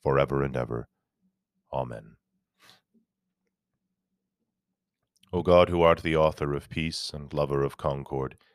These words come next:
in knowledge of whom standeth our eternal life, whose service is perfect freedom, defend us, thy humble servants, in all assaults of our enemies, that we, surely trusting in thy defense,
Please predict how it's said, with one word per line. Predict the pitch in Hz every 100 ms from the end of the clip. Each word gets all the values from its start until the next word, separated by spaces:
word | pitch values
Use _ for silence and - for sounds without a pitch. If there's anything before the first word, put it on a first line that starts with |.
| _ _ _ _
in | 85
knowledge | 82 87 87 85
of | 82
whom | 87 82
standeth | 78 - 80 78 76
our | - 71
eternal | 73 - 85 82
life, | 67 65 58 - _ _ _ _ _ -
whose | -
service | - 95 80 82 -
is | 80
perfect | - - 78 78
freedom, | - - 65 60 _ _ _ - - - _
defend | - - 98 98
us, | 92 92
thy | - 82
humble | 85 85 76
servants, | 73 - 78 85 82 -
in | 76
all | 76 78
assaults | - 90 87 - -
of | 69
our | 67
enemies, | 69 67 62 62 - - _ _ _ _ _
that | 85
we, | 76 92 90
surely | - 92 85 82
trusting | - 87 - 76
in | 73 71
thy | 69
defense, | 67 - 73 65 - -